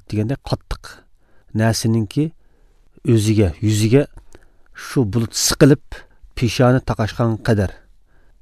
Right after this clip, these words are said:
Ya'ni peshona taqashgan deganimizda agar shu bulut ravr siqilib endi siqilgidek yeri qolmagan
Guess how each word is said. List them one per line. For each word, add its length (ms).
Ya'ni 180
peshona 240
taqashgan 320
deganimizda 400
agar 180
shu 140
bulut 380
ravr 300
siqilib 540
endi 220
siqilgidek 500
yeri 240
qolmagan 460